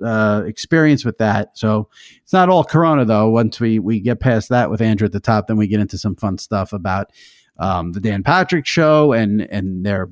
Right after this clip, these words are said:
great booking and, and Dan's philosophy for, for interviews. And we talked about The Last Dance, Michael Jordan, uh, Andrew, who's known for some great hot takes, gave us, uh, a few of those and, uh,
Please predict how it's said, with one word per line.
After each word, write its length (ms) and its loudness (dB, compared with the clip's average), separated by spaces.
great 300 2
booking 420 4
and, 160 0
and 380 -6
Dan's 260 2
philosophy 420 -2
for, 220 -2
for 180 -4
interviews. 640 2
And 420 0
we 80 0
talked 200 2
about 140 0
The 80 -6
Last 320 -4
Dance, 580 0
Michael 280 -4
Jordan, 800 4
uh, 220 0
Andrew, 320 4
who's 160 4
known 200 4
for 140 -4
some 220 -4
great 240 -2
hot 200 -2
takes, 460 -2
gave 280 -4
us, 420 -10
uh, 240 -4
a 80 -8
few 240 0
of 100 0
those 580 0
and, 260 -2
uh, 260 -2